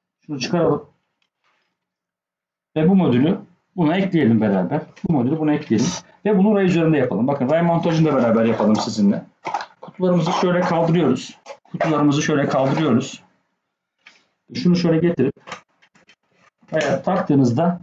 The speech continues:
direkt oturuyor arkadaşlar. Raya taktığınızda direkt oturuyor.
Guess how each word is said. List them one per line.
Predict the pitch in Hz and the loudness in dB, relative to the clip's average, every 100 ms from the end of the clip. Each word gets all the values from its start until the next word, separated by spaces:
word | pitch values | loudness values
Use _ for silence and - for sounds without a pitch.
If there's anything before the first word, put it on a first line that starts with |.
| - | -8
direkt | 147 160 | -4 -2
oturuyor | 151 - 120 | -2 -2 -2
arkadaşlar. | 101 98 92 - 107 | -2 -2 -2 -2 -2
Raya | 143 139 | -2 -2
taktığınızda | 175 175 123 143 139 | -2 0 0 0 0
direkt | 147 | -2
oturuyor. | 135 135 123 92 | -4 -4 -2 -4